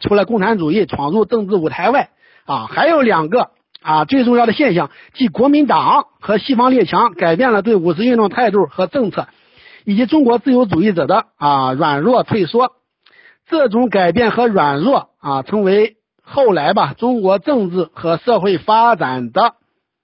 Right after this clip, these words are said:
关键因素啊。呃，然后吧，有很多人吧，啊，也把这个发生在一九二五年五月三十号的这个五四二惨案吧，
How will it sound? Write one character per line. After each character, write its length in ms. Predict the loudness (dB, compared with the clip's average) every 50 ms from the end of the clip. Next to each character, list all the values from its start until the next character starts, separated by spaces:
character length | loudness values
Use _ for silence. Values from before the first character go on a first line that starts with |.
| _ _ _ _ _
关 360 | -2 0 2 2 4 2 2 2
键 280 | 2 0 0 -2 -4 -6
因 200 | -4 -2 0 0
素 220 | 2 0 0 0 -2 _ _ _ _ _
啊。 220 | -6 -6 -6 -6 -10 _ _ _ _ _ _
呃， 460 | 0 2 2 4 4 4 2 2 0
然 180 | 0 0 0 0
后 140 | 0 2 2
吧， 160 | 0 -2 -2
有 200 | -4 -6 -8 -8 -10 -12 -12 -10
很 140 | -10 -4
多 140 | -2 -2 -2
人 140 | -2 -2 -2
吧， 220 | -2 -4 -4 -6 _ _ _ -20 -20 _ _ _ _
啊， 180 | -8 -6 -6 -4
也 160 | -2 -2 -2
把 200 | -2 -2 -2 -2
这 120 | -2 -4
个 200 | -2 -2 -2 -4
发 240 | -4 -4 -4 -2 -2
生 160 | -2 -2 0
在 180 | 0 0 0 0
一 140 | 0 0 0
九 100 | 0 0
二 220 | 2 2 0 0
五 140 | -2 -4 -4
年 300 | -4 -2 -2 -2 -2 -4
五 120 | -6 -4
月 160 | -2 -2 -2 -2
三 280 | -2 -4 -2 -2 -4 -4
十 80 | -4
号 140 | -2 -2 -2
的 60 | -2 -4
这 60 | -6
个 100 | -8 -8
五 200 | -8 -8 -12 -6
四 100 | -4 -2
二 160 | 0 0 -2
惨 280 | -4 -8 -14 -16 -6 -2
案 220 | -2 -2 -2 -2
吧， 120 | -6 -10